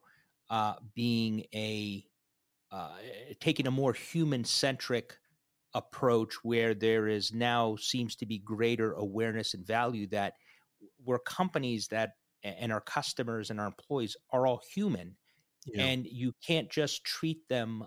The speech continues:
Speaker 1: like, um, they, you know, there, there isn't behaviors and emotions and, and things like that.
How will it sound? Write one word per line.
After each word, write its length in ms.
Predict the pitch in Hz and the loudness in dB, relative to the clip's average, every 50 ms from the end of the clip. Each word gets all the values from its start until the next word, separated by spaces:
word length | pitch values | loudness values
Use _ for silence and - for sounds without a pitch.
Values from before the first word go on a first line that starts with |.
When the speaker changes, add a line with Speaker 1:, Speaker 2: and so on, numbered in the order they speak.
| - _ - | -12 _ -18
Speaker 1:
like, 540 | 101 113 117 113 113 113 110 113 110 - - - _ _ _ _ _ _ _ _ _ _ - | -10 -6 -4 -2 -2 -2 -2 -4 -6 -10 -16 -20 _ _ _ _ _ _ _ _ _ _ -2
um, 580 | 117 113 113 113 110 107 107 107 104 104 98 101 104 113 113 110 104 104 | -2 -2 -2 -2 -6 -6 -8 -8 -10 -10 -10 -10 -12 -12 -14 -14 -12 -6
they, 480 | 110 123 120 117 117 113 117 117 113 - | -2 0 2 2 2 2 0 -2 -4 -4
you 160 | 120 127 123 | -4 -2 -2
know, 180 | 107 113 113 110 | -2 -4 -6 -6
there, 240 | 107 123 127 85 101 | -4 -4 -4 -2 0
there 180 | 113 131 123 | 0 2 2
isn't 340 | 135 127 120 135 113 92 - | 2 2 0 -2 -2 -4 -4
behaviors 520 | - 123 - 135 139 131 120 123 127 113 | -6 -4 0 0 0 2 2 0 0 0
and 100 | 123 117 | 0 0
emotions 500 | 117 117 123 120 117 - - 127 117 101 | 0 0 0 0 0 -2 -4 -4 -2 -2
and, 220 | 117 110 113 107 87 | -2 -2 -2 -4 -8
and 460 | 92 113 117 110 110 110 110 113 110 - | -8 -8 -6 -6 -6 -6 -6 -8 -8 -6
things 220 | - 131 120 107 101 | -6 -4 -4 -4 -4
like 220 | 110 107 98 - | -4 -6 -6 -4
that. 320 | - 123 123 110 95 - | -2 -2 0 -2 -2 -6